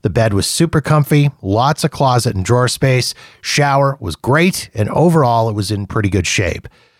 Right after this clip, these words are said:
The rooms are starting to show their age a little bit, though, with some peeling paint, markings on the nightstands and dressers,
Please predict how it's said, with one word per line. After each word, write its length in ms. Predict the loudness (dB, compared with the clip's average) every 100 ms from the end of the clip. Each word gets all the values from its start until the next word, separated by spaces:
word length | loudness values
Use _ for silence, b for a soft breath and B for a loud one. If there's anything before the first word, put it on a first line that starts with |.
| b 0
The 80 | 2
rooms 360 | 4 2 0 0
are 240 | 0 2
starting 400 | 2 0 2 2 0
to 40 |
show 240 | 2 2
their 160 | 2 2
age 180 | 2 0
a 60 |
little 180 | 2 2
bit, 200 | 2 0
though, 220 | 0 2
with 120 | 2 0
some 240 | -4 -6
peeling 380 | -2 0 0 0
paint, 500 | 2 4 4 2 -2
markings 480 | -2 -2 -4 -6 -4
on 120 | -2
the 60 |
nightstands 560 | -2 -2 -2 -2 -2 -2
and 80 | -2
dressers, 540 | 0 0 0 -2 -2